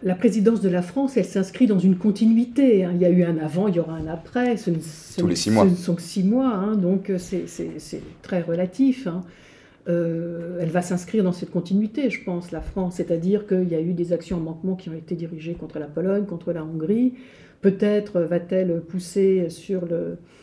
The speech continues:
Speaker 1: euh, g-, grâce au règlement dont je viens de parler, euh, sur le, le, l'exécution des engagements, euh, euh, budgétaires, euh, de l'Union à l'égard de certains pays membres, peut-être elle peut peser. Maintenant, euh, elle n'est pas, euh, vous vous rendez compte, euh,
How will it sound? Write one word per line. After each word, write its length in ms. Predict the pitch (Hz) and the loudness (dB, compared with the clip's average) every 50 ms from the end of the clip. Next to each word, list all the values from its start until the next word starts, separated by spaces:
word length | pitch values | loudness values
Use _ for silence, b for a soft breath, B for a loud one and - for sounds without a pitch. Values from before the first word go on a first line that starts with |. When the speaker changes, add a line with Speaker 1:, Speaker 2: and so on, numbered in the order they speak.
| B B B B B - - | B B B B B -10 -8
Speaker 1:
euh, 280 | 160 170 170 170 180 180 151 | -6 -6 -6 -6 -8 -6 -6
g-, 80 | 175 185 - 185 | -6 -8 -6 -8
grâce 300 | 180 180 190 180 - 190 | -6 -4 -4 -4 -4 -2
au 20 | |
règlement 360 | 175 175 170 170 165 175 175 | 0 0 0 0 0 0 -2
dont 260 | 170 160 165 165 160 151 | -2 -4 -4 -6 -6 -6
je 100 | 160 165 | -6 -4
viens 140 | 160 170 | -4 -4
de 60 | 170 175 | -4 -4
parler, 520 | - 175 160 180 190 208 208 196 196 175 | -6 -4 -2 0 2 2 2 2 2 0
euh, 120 | 160 165 | -2 -4
sur 400 | 165 - - - 196 196 190 170 | -6 -10 -8 -4 -2 -2 -2 -2
le, 140 | 160 165 160 | -4 -4 -6
le, 260 | 165 175 190 185 190 175 | -6 -6 -8 -8 -8 -10
l'exécution 640 | 175 160 156 160 175 175 - 175 - - 208 196 196 | -10 -10 -8 -6 -6 -6 -6 -8 -8 -6 -4 -4 -2
des 220 | 180 160 156 165 | -4 -4 -4 -4
engagements, 680 | 165 165 165 165 165 160 175 180 180 180 185 185 175 160 | -4 -4 -4 -4 -4 -4 -4 -2 -2 -2 -2 -4 -4 -6
euh, 220 | 160 165 160 160 165 165 170 b b b b b b b _ - 185 | -8 -10 -10 -12 -12 -14 -16 b b b b b b b _ -12 -12
euh, 220 | 156 156 156 156 156 160 160 156 156 | -10 -8 -10 -10 -10 -12 -14 -10 -6
budgétaires, 720 | 165 175 170 165 175 180 180 180 - 196 185 185 185 185 180 147 b b b b b b b b _ _ - | -4 -4 -2 0 -2 -2 -2 -2 -4 -2 -2 -2 -2 -4 -6 -10 b b b b b b b b _ _ -12
euh, 240 | 160 156 151 156 160 151 160 | -10 -10 -10 -12 -12 -10 -6
de 300 | 170 170 175 170 170 165 160 | -2 -2 -2 -2 -2 -2 0
l'Union 380 | 165 180 180 185 190 190 180 | 2 2 4 4 4 2 0
à 60 | 175 170 | 0 0
l'égard 340 | 170 170 170 185 180 175 | -2 0 0 -2 -2 -2
de 60 | 170 170 | -4 -6
certains 300 | - 180 175 - 180 165 | -8 -10 -8 -8 -10 -6
pays 260 | - 180 165 165 175 | -6 -4 -4 -2 0
membres, 360 | 185 208 220 233 190 160 - - | 0 0 -2 -2 -4 -6 -6 -4
peut-être 340 | - 185 185 240 226 - - | -4 -2 -2 -2 -4 -4 -6
elle 100 | 180 - | -8 -6
peut 120 | - - | -6 -8
peser. 460 | - - 202 208 202 196 208 220 196 B B B B B B B B - | -4 -2 -2 0 0 0 -2 -4 -4 B B B B B B B B -8
Maintenant, 640 | 165 165 - - 196 196 202 214 214 208 196 175 156 151 | -8 -8 -6 -2 -2 0 0 0 -2 -2 -4 -4 -6 -8
euh, 380 | - 165 165 165 180 180 180 | -8 -10 -10 -10 -8 -8 -8
elle 120 | 151 156 175 | -4 -2 -2
n'est 60 | 160 | -2
pas, 100 | 165 160 | -2 -4
euh, 380 | 165 160 160 165 160 165 160 160 | -6 -6 -8 -10 -10 -12 -14 -14
vous 220 | 165 170 180 160 | -14 -14 -12 -10
vous 60 | 160 170 | -8 -6
rendez 140 | 175 175 175 | -4 -4 -4
compte, 380 | 175 220 226 214 214 - - | -4 -6 -6 -6 -6 -8 -8
euh, 220 | 170 165 165 175 | -10 -8 -8 -10